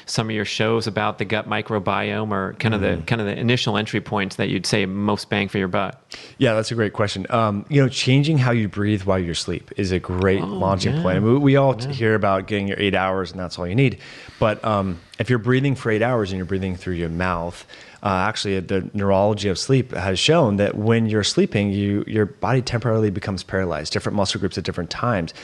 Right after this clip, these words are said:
Speaker 2: as a repair mechanism. The analogy that one neurologist, Stasha Gomanek, that I've interviewed, has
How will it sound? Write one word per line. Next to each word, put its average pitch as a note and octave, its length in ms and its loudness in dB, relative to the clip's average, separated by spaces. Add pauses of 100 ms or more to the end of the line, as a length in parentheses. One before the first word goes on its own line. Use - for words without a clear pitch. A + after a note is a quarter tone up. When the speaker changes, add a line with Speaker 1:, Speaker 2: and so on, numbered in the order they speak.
(240)
Speaker 2:
as A2 160 0
a G#2+ 60 4
repair B2 460 2
mechanism. F2 560 -2 (320)
The A2 80 2
analogy G2+ 500 2
that F#2 200 0
one F#2+ 160 0
neurologist, F#2 560 2
Stasha F#2 300 0
Gomanek, F2+ 420 -2
that F#2 100 -4
I've F2 160 -2
interviewed, F#2 440 2
has F#2 360 0